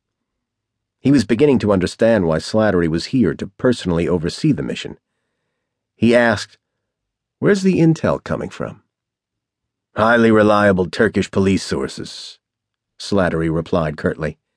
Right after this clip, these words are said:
walking to the suite wall and tapping on the middle of the three buildings.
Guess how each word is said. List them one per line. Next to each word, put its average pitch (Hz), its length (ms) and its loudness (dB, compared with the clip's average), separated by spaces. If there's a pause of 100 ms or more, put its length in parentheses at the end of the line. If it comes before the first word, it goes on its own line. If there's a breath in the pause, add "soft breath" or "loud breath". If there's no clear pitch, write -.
(420)
walking 120 320 2
to 85 100 -8
the 78 120 -4
suite - 360 -4
wall 92 440 2 (320)
and 95 120 0
tapping 117 360 -2
on 78 100 -2
the 80 60 0
middle 90 280 2
of 65 100 -6
the 80 100 -6
three 98 200 0
buildings. 76 560 -2